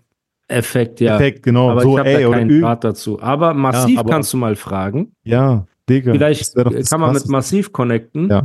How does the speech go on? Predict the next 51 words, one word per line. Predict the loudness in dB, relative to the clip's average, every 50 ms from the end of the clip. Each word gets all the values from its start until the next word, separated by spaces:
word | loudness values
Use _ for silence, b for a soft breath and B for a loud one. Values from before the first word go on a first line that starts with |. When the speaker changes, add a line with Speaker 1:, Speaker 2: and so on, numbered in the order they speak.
| -2 -2
Speaker 1:
Der | 0 0
hat | 0 0
doch | -2 -2 -4
Geld | -2 0 0 0 0 0
ohne | -2 -2 -2 -2
Ende. | -2 -2 -2 -2 -2
Der | -2 0 -2
ist | -2 -2 -2 -2
doch | -4 -4 -4 -4
hier | -4 0 2 2 2 2 0 0
am | 0 0 0 2
Ballen | 2 4 4 4 2 2 0
und | -2 -4 -4
kauft | -2 -2 -2 -2 -4 -6
Ferraris | -4 -4 -2 0 0 0 0 2 0 -2 -2 -2
links | -4 -4 -4 -4 -4
und | -2
rechts | -2 -2 -2 -2 -4 -6
und | -4
so | -4 -2 -2
weiter. | 0 0 0 0 0 0
Dann | 0 0 -2
kann | -2 -2 0
er | 0
auch | 2 2
mal | 2 0 0 0 0
Speaker 2:
Ja. | 0 -2 -2 B B B B B
Speaker 1:
zehn, | -8 -2 0 0 0 0
zwanzigtausend | -2 -2 -2 -2 -2 -2 0 0 0 0 2
Euro | 2 0 0
für | 0 0
eine | 0
Hip-Hop-Jam | 0 0 0 -2 -4 -4 -4 -2 -2 -2 -2
schmeißen, | -4 -4 -2 0 0 0 -2 -2 -2 -4 -4 b b b b b b b
die | 0 0
wir | 2 2
mit | 0 0 -2
Eintritt | -2 -2 0 -2 -2 -2 -4 -4 -2
bestimmt | -4 -4 -2 0 -2 -2 0 -2
wieder, | 0 0 0 0 -2 -4 -6 -8 -6 -6 -4 -4 -4 -4 -4 -6
äh, | -8 -10 _ _ _ _ -4
reinkriegen | 0 0 0 0 0 -2 -4 -2 -2 -2 -2
würden. | -2 -2 0 0 -2 -2 0 0
Speaker 2:
Ja. | 0 2 2
Speaker 1:
Ne? | 2 0 0 -2 -4 b b b b b b b b b b b _ -6
Aber | -2 -2 0
vielleicht | 0 0 0 0 0
kann | 0 0 2
man | 2 2
was | 0 -2
starten. | -2 -4 -4 -4 -6 -6 -8 -10 -10